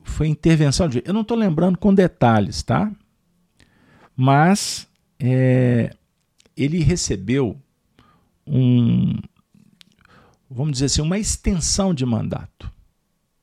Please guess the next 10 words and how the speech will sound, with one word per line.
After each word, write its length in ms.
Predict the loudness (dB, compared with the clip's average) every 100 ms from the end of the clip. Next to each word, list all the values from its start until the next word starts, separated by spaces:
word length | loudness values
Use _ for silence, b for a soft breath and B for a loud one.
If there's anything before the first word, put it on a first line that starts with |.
| _ _ _ _ _ _ _ _ b b b b
Uma 200 | -4 -2
extensão 1080 | 0 -2 0 0 2 0 2 4 4 4 2 -2
necessária, 1000 | 0 0 2 -2 -2 -2 -2 -2 -2 -4 -8 _ _ b b b b b b b _
porque 240 | 0 2 2
os 140 | 2
espíritos 520 | -2 -2 0 0 -2
perceberam 840 | -6 -4 -2 -4 0 2 2 0 -4 -14 -20 _ _ _ _
que 280 | -4 2 4
ele 220 | 4 2
permanecer 1160 | 2 4 4 2 0 -2 -4 -2 2 2 0